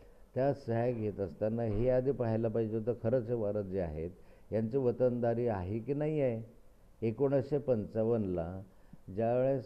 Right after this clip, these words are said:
सरकारने निर्णय घेतला की महारवतन त्या कालखंडामधलं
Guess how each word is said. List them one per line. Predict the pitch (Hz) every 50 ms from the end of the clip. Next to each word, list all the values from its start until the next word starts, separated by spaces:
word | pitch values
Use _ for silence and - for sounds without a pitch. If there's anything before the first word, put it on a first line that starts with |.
| - - -
सरकारने | 117 107 101 90 95 110 110 113 120 117
निर्णय | 110 107 101 95 98 101 101
घेतला | 92 92 87 82 - 104 110 110
की | 110 117 123
महारवतन | 113 107 95 92 101 107 107 98 92 - - 113 113
त्या | 107 - - 135 131 131
कालखंडामधलं | 113 123 120 110 98 80 90 85 82 80 78 78 78 73 73 71 -